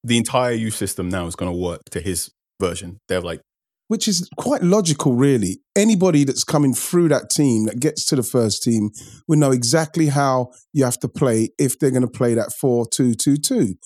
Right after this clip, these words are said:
Speaker 1: Mm-hmm.
Speaker 2: So you know exactly what to do. If you're gonna have, you're gonna have the front two that will pull out wide,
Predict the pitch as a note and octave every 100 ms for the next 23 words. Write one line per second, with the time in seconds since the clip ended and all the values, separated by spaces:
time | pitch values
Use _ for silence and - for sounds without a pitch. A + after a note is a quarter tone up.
0 | G2 G2+ A2 C3+ D#3 D3+ C#3+ C3+ F3 -
1 | E3+ E3 D#3+ D#3 F#3+ B2 - C#3+ C3 B2+
2 | B2 A2+ - - C#3 C#3+ C3 B2+ A#2+ -
3 | G3+ D#3+ - D3+ D3+ D3+ _ - B2+ B2+
4 | - D#3 B2+ A#2+ A#2+ C#3 C#3+ C#3